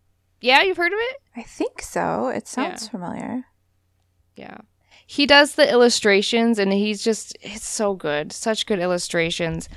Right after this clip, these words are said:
Speaker 1: But probably my favorite books of his are the Julia's House books. There's three of them. They're picture books. The first book is called Julia's House for Lost Creatures.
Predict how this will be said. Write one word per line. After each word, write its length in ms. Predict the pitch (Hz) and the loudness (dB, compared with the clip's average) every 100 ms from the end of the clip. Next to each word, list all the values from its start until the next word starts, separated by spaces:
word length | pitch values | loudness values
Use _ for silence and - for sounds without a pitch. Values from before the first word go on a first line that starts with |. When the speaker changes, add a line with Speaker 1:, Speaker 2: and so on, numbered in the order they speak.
| - - - | -18 -18 -4
Speaker 1:
But 160 | 220 214 | 0 2
probably 480 | - 220 233 240 262 | 6 8 8 6 4
my 200 | 233 202 | 4 2
favorite 560 | - 196 185 196 196 | 2 4 4 6 2
books 260 | - 226 - | 4 2 4
of 120 | 240 | 2
his 280 | 233 247 233 | 6 6 6
are 200 | - 185 | 6 4
the 140 | 170 170 | 6 4
Julia's 800 | 170 175 180 180 185 185 180 175 | 2 2 2 2 2 4 4 0
House 500 | - 160 156 185 - | -2 2 2 0 -2
books. 640 | 240 240 - - - - - - | 2 2 0 -8 -8 -8 -6 2
There's 280 | 185 180 | 4 2
three 340 | - 226 226 214 | 0 4 6 6
of 140 | 180 | 4
them. 340 | 170 151 151 185 | 6 6 4 2
They're 160 | 190 | 2
picture 440 | - 247 - 185 175 | 6 4 4 -2 2
books. 480 | 151 - - - - - _ _ _ _ _ - - | 2 0 -4 -8 -10 -18 _ _ _ _ _ -16 -2
The 100 | 208 | 0
first 300 | 220 214 - | 6 6 6
book 180 | 220 208 | 2 4
is 140 | 202 | 0
called 320 | - 190 185 | 4 8 8
Julia's 520 | 180 190 190 214 208 - | 6 4 4 4 4 2
House 440 | 180 165 185 - | 4 6 4 -2
for 500 | - - 180 170 160 | -6 0 4 4 2
Lost 540 | 160 151 143 196 - | 4 6 6 4 -4
Creatures. 840 | - 180 135 - 160 185 269 - | -4 -4 -2 -2 -2 -2 -4 -8